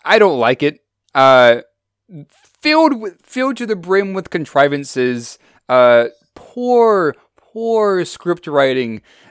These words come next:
I, I, I'm struggling to find something else that I can even call good. Other than the things I've said, there isn't really much. This movie got really boring after ten minutes, and it's so not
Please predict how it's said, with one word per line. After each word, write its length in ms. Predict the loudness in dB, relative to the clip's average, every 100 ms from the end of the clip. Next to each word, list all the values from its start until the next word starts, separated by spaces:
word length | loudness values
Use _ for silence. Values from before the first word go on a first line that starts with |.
| _
I, 580 | -6 0 0 0 -4 -14 -20 -14
I, 200 | -14 -16 _ -6
I'm 160 | -6 -6
struggling 560 | -2 -2 0 -4 -4
to 100 | -12
find 360 | -6 -4 -4 -8
something 240 | -8 -4
else 380 | -2 -2 -4 -16
that 300 | _ 0 2
I 160 | 2 0
can 180 | -4 -6
even 160 | -6
call 180 | -4 -6
good. 460 | -2 0 2 0 -10 _ _ _ _ _
Other 160 | -6 -6
than 100 | -6
the 60 | -6
things 240 | -8 -4
I've 180 | -6 -6
said, 500 | -2 0 -2 -10 -6
there 200 | -4 -4
isn't 260 | -6 -8
really 240 | -10 -10 -6
much. 380 | -2 -4 -4 -10
This 240 | -10 -6
movie 460 | -4 -4 -8 -16 _ _
got 240 | -2 -2 -4
really 320 | -6 -4 -2
boring 560 | 0 0 -2 -6 -12 -8
after 600 | -6 -6 -6 -8 -6 -10 _ _ _ _
ten 460 | -18 -6 -6 -6 -8
minutes, 440 | -6 -6 -8 -18 -20 -20 -10 -4
and 340 | -2 -2 -4
it's 180 | -8 -8
so 440 | -6 0 2 0
not 280 | 0 -2 -2